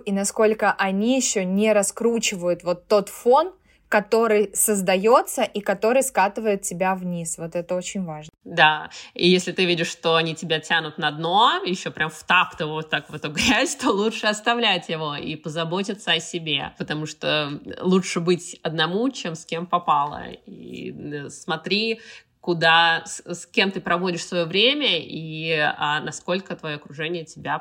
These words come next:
Speaker 2: поддерживает и подпитывает.
Speaker 1: Очень, кстати, круто ты сейчас сказала. Это про то, что одна основная практика, которая должна сейчас быть, это то, что ты делаешь для того, чтобы себя наполнить, наполнить позитивным,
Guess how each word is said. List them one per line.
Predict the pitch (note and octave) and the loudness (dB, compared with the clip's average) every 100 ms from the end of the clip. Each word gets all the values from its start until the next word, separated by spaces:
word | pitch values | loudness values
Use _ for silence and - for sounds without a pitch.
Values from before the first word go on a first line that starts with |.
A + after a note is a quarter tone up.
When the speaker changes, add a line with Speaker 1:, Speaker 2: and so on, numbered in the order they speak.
| - | -6
Speaker 2:
поддерживает | - D3+ C#3+ - C#3+ - D3+ | -10 -8 -8 -10 -12 -14 -16
и | |
подпитывает. | - D#3 - B2+ D#3 D#3 _ - - - | -18 -16 -16 -16 -14 -16 _ -20 -6 2
Speaker 1:
Очень, | A3 A3 G#3 | 4 4 -2
кстати, | G3 - G#3 G#3 | -2 0 0 0
круто | A3 A3+ G#3+ F3+ | -4 -4 -4 -6
ты | F#3 | -6
сейчас | F#3+ G3 F#3 | -6 -6 -6
сказала. | - G3 F#3+ A3+ A3+ | -4 -2 2 2 0
Это | G3 F#3+ | -4 -4
про | G3+ G3 | -2 -4
то, | F#3+ G#3+ A3+ | -2 -2 -2
что | A#3 - G3 F#3+ F#3+ _ - | -2 -2 0 0 -4 _ 0
одна | A3+ A3 A#3+ | 2 4 2
основная | G#3 - G#3+ A3 G3+ | 2 -2 2 4 2
практика, | G#3+ A3+ G#3+ - F#3+ F#3 | 2 0 0 -2 -4 -2
которая | G3 F#3+ G#3 G3 | -2 2 4 4
должна | F#3 G3 G3+ G#3 G3+ | 4 2 2 0 0
сейчас | F#3+ G3 - G#3 F3+ | 0 -6 0 0 0
быть, | F3+ A3 C4+ F4+ - - | -2 0 2 0 -2 -2
это | G#3+ G#3 - G3 G3 F#3+ - - | 0 0 2 4 4 2 -2 2
то, | B3 C4+ D#4 D#4 - - | 6 8 6 0 -20 -10
что | - - C#4 A#3+ | -6 4 4 4
ты | B3 A3+ | 4 0
делаешь | F3+ B3 E4+ C#4 | 4 4 4 2
для | G#3 A3 | 4 2
того, | G#3+ G3 A3 | 2 2 2
чтобы | C4+ B3 G3+ | 2 0 0
себя | G#3+ - F#3 A3 | 0 0 2 2
наполнить, | A3+ G#3+ G#3 - A3+ A#3 G#3+ F#3 F#3+ - - - | 4 2 2 4 4 4 2 -2 -4 -10 -18 -4
наполнить | G#3 G3 G3 A3 C#4+ C#4 B3+ | 2 2 4 4 4 2 0
позитивным, | - A3+ G3+ A3+ - - A3 F#3+ F#3+ G3 F3+ | 2 2 2 -2 -4 -2 0 0 0 -2 -4